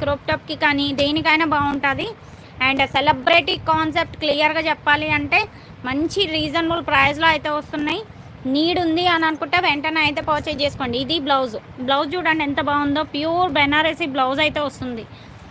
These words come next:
ఆ, దట్టు బెనారసీ ఐటెంలో చాలా చాలా బాగుంటుంది. టిష్యూలోనే మనకి బెనారసీ కాన్సెప్ట్ అనమాట. చీరలు ఫ్లెక్సిబుల్గా ఉంటాయేమో అని అనుకోవద్దు, రఫ్గా ఉంటాయేమో అని. చాలా సాఫ్ట్గా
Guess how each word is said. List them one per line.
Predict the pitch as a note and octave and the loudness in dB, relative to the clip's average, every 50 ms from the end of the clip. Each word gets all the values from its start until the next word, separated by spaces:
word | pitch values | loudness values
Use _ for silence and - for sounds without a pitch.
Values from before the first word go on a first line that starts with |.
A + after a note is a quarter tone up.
| - - - - - - - - | -20 -20 -20 -20 -20 -16 -6 -2
ఆ, | C4+ C4 C4+ A#3+ | 0 0 0 2
దట్టు | C#4 C4+ C4+ - F#4+ D4 C#4+ | 0 0 0 0 -4 0 2
బెనారసీ | D4+ C#4+ C#4+ D4 D#4 D#4+ D#4+ C#4 E4+ | 2 2 2 0 0 0 -2 -4 -2
ఐటెంలో | D#4+ D#4 C#4+ C4+ - D4 C#4+ D4 D#4+ E4 | 0 2 2 2 0 -4 -4 -2 -4 -6
చాలా | - - - D4+ B3+ A#3+ B3+ C4+ D4 E4 E4 - | -6 -2 0 2 4 4 4 4 4 2 2 2
చాలా | D#4+ D4 D#4 D#4 D4 C4+ | 0 2 2 0 0 0
బాగుంటుంది. | C#4 C4+ C#4 D4 C#4+ C#4 D4 C#4+ C#4 D4 F4+ G4 - - - | -4 -2 -2 -4 -4 -4 -4 -4 -4 -4 -6 -6 -10 -8 -8
టిష్యూలోనే | E4 D4+ - - - G4 G4+ G4 F#4 F4 F4+ F#4+ G4+ F#4+ | -8 -6 -6 -4 -4 -2 0 2 2 2 2 2 0 0
మనకి | F4+ E4+ D4+ E4+ C4+ | 0 -2 -2 0 0
బెనారసీ | D4+ C#4+ D4+ D4+ D#4 E4 D#4+ - E4+ - - | 2 2 2 2 2 0 -2 -4 -10 -6 -2
కాన్సెప్ట్ | C#4+ C4+ C#4 C4+ D4+ D4 - - | -2 -2 0 -2 -4 -6 -4 -4
అనమాట. | C4+ C4+ C4+ C4+ B3+ - D#4+ F4 - - - - - - - - - - - - - - | -2 -2 -2 -2 -2 -2 -2 -4 -4 -8 -20 -20 -18 -18 -18 -18 -18 -18 -20 -18 -10 -2
చీరలు | D#4+ F4 F4+ F#4+ F#4+ G4+ F#4 F4+ F4+ - | 0 2 4 6 6 6 6 2 0 -2
ఫ్లెక్సిబుల్గా | F4 D#4 C#4+ - - - F#4+ D#4 G4 F#4 E4+ F4+ F4 E4+ E4+ | -4 -4 -4 -4 -6 -6 -4 -2 -2 0 2 2 2 2 0
ఉంటాయేమో | D#4+ C#4+ E4 E4 E4+ D#4+ D#4 D4+ D#4 E4+ F4 E4+ | 2 2 2 2 2 0 0 0 0 2 2 2
అని | D4+ D4+ D4 C#4+ | 2 0 0 -2
అనుకోవద్దు, | C#4+ - D#4+ D4+ D4 B3 A#3+ D#4+ B3+ C4 | -2 0 0 0 0 -2 -4 -6 -2 -2
రఫ్గా | C4+ C4 - - D#4+ D#4+ D#4 D4+ | -4 -4 -2 0 2 2 2 2
ఉంటాయేమో | C#4+ D4+ D4 C#4+ C#4+ C4+ C4+ C4+ C4+ | 0 -2 -2 -2 -2 -2 -2 -2 -2
అని. | C4+ D#4 F#4+ F#4+ - - - - | -4 -4 -6 -8 -14 -16 -6 0
చాలా | - C4 B3+ C#4 D4+ D#4+ | 2 4 4 4 4 2
సాఫ్ట్గా | D#4 E4 C#4 C#4 C#4 - D4+ D4+ | 2 2 0 0 0 -2 -2 0